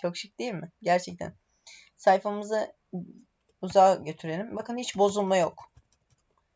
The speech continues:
Çok güzel bir seçenek.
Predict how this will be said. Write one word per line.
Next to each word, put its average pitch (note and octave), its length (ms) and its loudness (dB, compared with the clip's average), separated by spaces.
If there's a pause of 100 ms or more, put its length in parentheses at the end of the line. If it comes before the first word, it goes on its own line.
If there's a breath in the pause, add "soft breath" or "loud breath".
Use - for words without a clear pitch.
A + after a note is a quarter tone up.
(120)
Çok F#3+ 260 -4
güzel F3 300 0 (1500)
bir F3 160 -8
seçenek. - 640 -12